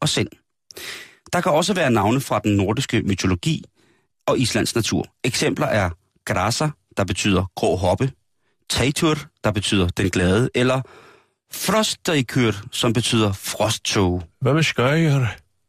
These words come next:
Speaker 1: Skøjer, det kan også, Skir, det kan også være den. Så, så kan man jo, mens man dyrker den islandske ponyplay, så kan man jo lytte til blandt andet, øh, Teitur, eller Afskager, eller Sugar Cubes, eller et eller andet andet. Det kunne være,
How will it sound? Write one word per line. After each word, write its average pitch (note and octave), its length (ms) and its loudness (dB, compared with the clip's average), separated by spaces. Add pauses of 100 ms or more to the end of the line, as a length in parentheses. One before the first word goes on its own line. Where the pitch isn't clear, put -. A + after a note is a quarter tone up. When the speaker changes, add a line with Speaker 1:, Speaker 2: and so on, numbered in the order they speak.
(160)
Speaker 1:
Skøjer, G#2+ 680 -2
det C3 120 -2
kan B2+ 100 0
også, G#2 180 0
Skir, - 500 -2
det G#2+ 140 -4 (100)
kan A2 60 2
også G2+ 120 0
være G2+ 100 0
den. G2 160 2 (580)
Så, A2 420 2 (120)
så - 140 -2
kan G3 120 0
man E3 100 2
jo, A#2 260 2 (220)
mens D#3+ 260 2
man D3+ 200 0
dyrker D3+ 320 0 (500)
den A#2 200 2
islandske C#3+ 440 -2
ponyplay, A2+ 540 2 (380)
så - 120 -4
kan D3+ 160 0
man C3 140 2
jo A2 120 4
lytte A#2+ 260 0
til A#2+ 280 0
blandt G#2 200 0
andet, B2+ 420 2
øh, G2 120 0
Teitur, A2+ 440 0 (180)
eller F#2+ 280 4
Afskager, G#2+ 560 0
eller F2+ 220 0
Sugar B2 260 0
Cubes, - 360 -2
eller F#2 140 2
et - 20 2
eller G#2 120 0
andet G#2 140 2
andet. G2 280 0
Det E3+ 100 -2
kunne G#3 180 2
være, A2+ 320 2